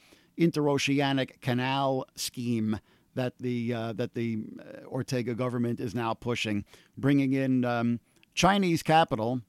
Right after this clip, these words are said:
and a, a Hong Kong-based company to actually, you know, blast through the rainforest and, uh, create a new interoceanic canal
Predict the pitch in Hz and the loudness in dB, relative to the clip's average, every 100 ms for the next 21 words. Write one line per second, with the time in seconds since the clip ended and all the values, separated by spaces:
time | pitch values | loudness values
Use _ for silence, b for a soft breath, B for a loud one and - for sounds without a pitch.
0 | - 127 123 123 120 120 127 127 175 156 | -8 -6 -2 0 -2 -2 -2 0 0 2
1 | 151 165 151 113 143 - 151 156 135 120 | 2 4 2 2 0 2 0 2 0 0
2 | 117 b b - 143 160 - 147 143 143 | -2 b b -6 0 0 0 2 2 4
3 | 131 127 - - 101 143 151 202 233 240 | 4 2 -2 -8 0 2 4 4 4 0
4 | - - - 156 156 208 208 208 - - | -2 -10 -10 2 8 8 8 4 0 2
5 | 160 151 180 208 - 110 101 101 135 - | 4 4 2 0 -2 -4 -2 -2 -4 -8
6 | b b b b b - 151 151 147 143 | b b b b b -2 2 4 4 4
7 | 147 139 - 165 175 165 - 156 156 170 | 4 2 0 0 2 2 2 2 4 4
8 | 170 156 160 151 151 - 143 135 131 - | 2 2 0 0 0 0 0 2 0 -4
9 | - 131 135 165 135 120 | -2 0 4 4 2 0